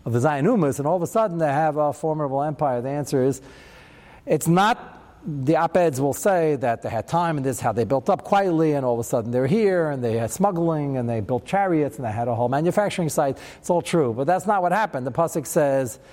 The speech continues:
one explanation of the Yasifu B'nai Yisrael Lasas Hara B'nai Hashem, and then you're gonna turn around, and all of a sudden, Rahman al-Islam, there's an enemy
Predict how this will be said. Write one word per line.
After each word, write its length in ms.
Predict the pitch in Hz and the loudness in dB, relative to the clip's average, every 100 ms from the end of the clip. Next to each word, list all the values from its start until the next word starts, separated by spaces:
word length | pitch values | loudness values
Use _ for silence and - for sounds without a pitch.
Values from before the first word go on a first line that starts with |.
| - - - - | -20 -20 -20 -12
one 200 | 185 180 | -2 2
explanation 540 | 196 - 185 160 131 135 | 2 0 0 0 0 -2
of 60 | |
the 100 | 127 | 0
Yasifu 220 | 123 196 | 0 0
B'nai 260 | 147 151 147 | 0 0 0
Yisrael 260 | 139 151 135 | 0 0 2
Lasas 360 | 139 - 131 | 0 -2 -4
Hara 280 | 139 131 131 | -2 0 -2
B'nai 300 | 123 127 123 | -2 -4 -2
Hashem, 460 | 117 - 185 233 - - - 123 | -2 0 0 -2 -6 -14 -10 -2
and 180 | 131 | 0
then 180 | 147 147 | 2 2
you're 80 | 139 | 0
gonna 140 | 143 | 0
turn 240 | 127 156 143 | -2 -2 0
around, 320 | 160 143 135 | 0 -2 -4
and 100 | 127 | -2
all 80 | 131 | -2
of 80 | 120 | -4
a 40 | |
sudden, 520 | - 127 113 117 120 | -2 -2 -2 -6 -4
Rahman 300 | 120 107 127 | -4 -2 0
al-Islam, 380 | 120 - 120 113 | 0 0 -2 -2
there's 120 | 113 | -2
an 100 | 120 | -2
enemy 460 | 113 117 107 107 | 0 0 2 0